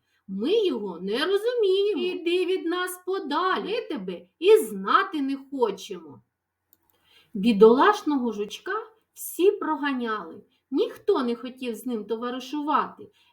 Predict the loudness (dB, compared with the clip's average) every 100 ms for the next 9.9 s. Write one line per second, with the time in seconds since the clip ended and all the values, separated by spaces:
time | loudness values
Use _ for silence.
0 | -4 -2 0 -2 -6 -6 -8 -6 -2 2
1 | 2 2 -2 -2 -2 2 2 2 -4 -6
2 | -6 -4 -2 -4 -2 -2 -4 -12 -16 -20
3 | -20 _ _ _ -4 2 4 6 6 6
4 | 4 4 4 2 -2 2 2 0 -14 -18
5 | _ _ -8 -6 -2 0 0 0 -4 -6
6 | -6 -6 -4 -6 -4 0 0 0 -10 -20
7 | -20 -10 -2 0 0 0 -2 -2 -4 -2
8 | 0 -2 -8 -8 -8 -4 0 0 0 -4
9 | -8 -2 2 2 0 -12 -14 -18